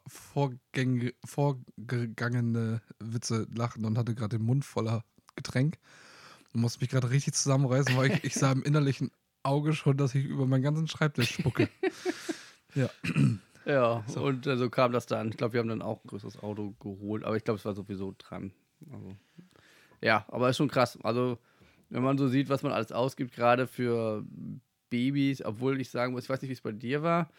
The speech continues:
Speaker 2: wir haben sehr viele Kleidung auch von, äh, Familienangehörigen, äh, gekriegt für die Kinder. Also fürs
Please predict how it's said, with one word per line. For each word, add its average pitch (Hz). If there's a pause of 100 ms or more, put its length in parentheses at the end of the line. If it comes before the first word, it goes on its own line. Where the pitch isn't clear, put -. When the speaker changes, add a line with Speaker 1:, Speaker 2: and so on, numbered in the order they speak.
(300)
Speaker 2:
wir 113
haben 135
sehr 120
viele 113 (160)
Kleidung 107
auch 104
von, 101
äh, 101
Familienangehörigen, 107
äh, 101
gekriegt -
für -
die 104
Kinder. 110 (800)
Also 98
fürs 95